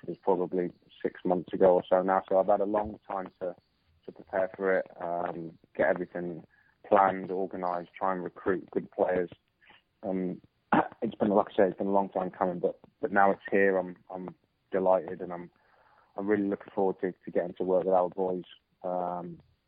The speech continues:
and obviously get, getting out, getting my ideas across and how I want us to play and, and structure things from a, from a playing perspective. And, um, with regards to the other guys, it's, it's been a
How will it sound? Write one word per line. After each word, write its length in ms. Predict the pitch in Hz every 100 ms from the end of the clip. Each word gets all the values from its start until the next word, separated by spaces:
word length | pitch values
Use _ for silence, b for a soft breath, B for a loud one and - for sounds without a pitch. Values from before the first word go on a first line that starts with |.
| _
and 140 | 101 92
obviously 340 | 90 - 87
get, 260 | 92 87 - -
getting 280 | 85 95 90
out, 280 | 87 - -
getting 200 | - 90
my 180 | 95 87
ideas 320 | 87 98 98 92
across 320 | - 95 -
and 120 | 92
how 160 | 92 92
I 20 |
want 200 | 90 92
us 60 | 87
to 60 | - -
play 300 | 95 95 90
and, 80 | 87 _ _ _ _ _ _ _ _ _ - -
and 120 | 95
structure 340 | - 95 - 95
things 220 | 95 92 -
from 140 | 92
a, 100 | 90 - -
from 160 | 95 87
a 40 |
playing 320 | - 98 92
perspective. 560 | 90 - 95 - 95 87
And, 140 | 87 - _ _ _ _ -
um, 420 | 92 92 92 92
with 200 | 107 104
regards 340 | 101 98 101 98 -
to 80 |
the 100 | 98
other 160 | 98 98
guys, 300 | 104 101 101 - _
it's, 140 | 98 - _ _ _ _ _ _ _ _ _ _ -
it's 100 | 104
been 220 | - 104
a 180 | 101 104